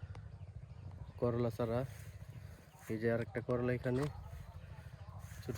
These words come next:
ছোট করলা। এই যে ধুন্দুল ক্ষেত, এটা হচ্ছে ধুন্দুল ক্ষেত, ধুন্দুল আসছে। এই যে ধুন্দুল, এই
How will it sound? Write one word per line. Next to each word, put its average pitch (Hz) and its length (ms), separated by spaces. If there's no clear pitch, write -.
ছোট 117 140
করলা। 123 320
এই 120 120
যে 123 60
ধুন্দুল 120 320
ক্ষেত, 113 180
এটা - 180
হচ্ছে 123 180
ধুন্দুল 127 340
ক্ষেত, 117 160
ধুন্দুল 113 340
আসছে। 131 260
এই 117 120
যে 127 80
ধুন্দুল, 117 320
এই 110 80